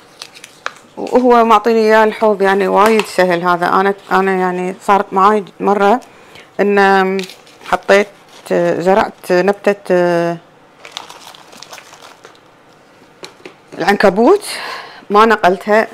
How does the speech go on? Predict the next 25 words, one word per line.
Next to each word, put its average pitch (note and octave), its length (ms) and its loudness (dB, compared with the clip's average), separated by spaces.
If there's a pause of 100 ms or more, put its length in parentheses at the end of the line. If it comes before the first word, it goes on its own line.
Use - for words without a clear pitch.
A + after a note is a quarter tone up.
(220)
حطيتها G#3 380 -2
بحوض، F#3 440 0
يعني F3+ 220 0
بحوضها، G#3 540 0 (540)
آه، E3+ 360 -2 (260)
بحوض G3+ 340 0
ثاني G#3 400 2
ودفنتها G3+ 560 0
فيه، D#4 400 0 (180)
وما F3+ 180 -4
شاء F#3+ 180 -2
الله F3+ 320 0
كبرت F3 420 -4
وصارت F3 240 -4
جميلة. G3 600 -4 (300)
<laughs> - 380 -20
فشكل - 1000 -4
الحوض G3+ 320 0 (140)
كذي، G3+ 260 -4
هذه F#3+ 220 -2
فيها A3 300 -6
شوية F3+ 440 -4
جذور. F#3 540 -6 (1400)
آه، F3 340 -8
لا F#3 180 -4